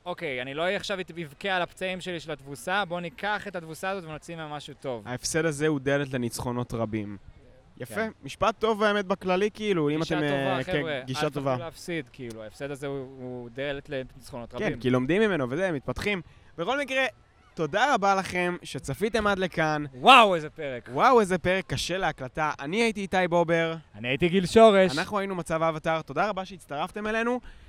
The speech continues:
Speaker 2: אה, הפרק הבא שאנחנו מקליטים זה פרק, אה, שבע עשרה שלנו, פרק מספר שמונה עשרה בסדרה. אנחנו בעצם מדברים על שבט המים הצפוני, זה נקרא פרק, אה, המאסטר, אם אני לא טועה.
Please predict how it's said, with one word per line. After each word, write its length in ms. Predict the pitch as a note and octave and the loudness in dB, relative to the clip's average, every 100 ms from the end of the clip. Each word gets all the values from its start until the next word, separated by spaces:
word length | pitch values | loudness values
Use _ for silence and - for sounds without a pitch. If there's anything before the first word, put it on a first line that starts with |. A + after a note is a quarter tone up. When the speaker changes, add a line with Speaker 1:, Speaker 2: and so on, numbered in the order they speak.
| - | -14
Speaker 2:
אה, 240 | - D3 C#3+ | -6 -2 -2
הפרק 320 | - B3 A3 | 0 0 0
הבא 140 | G#3 | -2
שאנחנו 260 | G#3+ A3 E3+ | -2 -4 -6
מקליטים 380 | D#3+ D3 C#3 G3+ | -8 -8 -8 -6
זה 140 | D#3 | -6
פרק, 460 | - F3 G#3+ A3 - - - - | -2 -2 -2 -6 -10 -20 -20 -12
אה, 60 | C#3 C3+ C3+ C3+ C3 | -8 -6 -6 -6 -6
שבע 240 | - - E3+ | -8 0 0
עשרה 160 | E3+ D#3+ | 0 -4
שלנו, 360 | D3+ D#3 E3+ | -2 -2 -2
פרק 200 | E3 D#3+ | -2 -2
מספר 240 | D#3 - D3+ | -6 -6 -6
שמונה 320 | - C3+ D#3 | -4 -4 -4
עשרה 180 | E3+ C#3+ | -4 -10
בסדרה. 580 | A2+ - G#2+ A#2 D#3+ A#3 - - _ - | -14 -14 -10 -4 -2 -4 -12 -20 _ -14
אנחנו 140 | C3 | -6
בעצם 260 | C#3+ E3+ F#3 | -4 -4 -4
מדברים 480 | D3+ C#3 D3 F#3 F#3 | -4 -4 -4 -4 -6
על 360 | - D#3+ D#3 D#3 - - | -4 0 0 0 -8 -16
שבט 360 | - F#3+ G3+ | -6 -4 -2
המים 340 | F3+ F3 F3 E3 | -2 0 0 -2
הצפוני, 520 | D3+ - C#3 E3 F#3 - - _ - | -4 -6 -4 -2 -4 -8 -20 _ -16
זה 200 | B2+ C#3+ | -8 -6
נקרא 400 | C#3+ D3+ D#3+ D#3+ | -6 -2 0 0
פרק, 360 | - D#3+ D#3+ - | 0 -4 -4 -4
אה, 180 | C3+ B2+ | -2 -2
המאסטר, 720 | C3 C3 E3 - A3 A#3+ B3 - | -2 -2 -2 -4 -4 -4 -8 -12
אם 140 | G3+ A#3 | -10 -8
אני 120 | A#3 | -6
לא 80 | A#3+ | -6
טועה. 220 | A#3+ B3 | -6 -6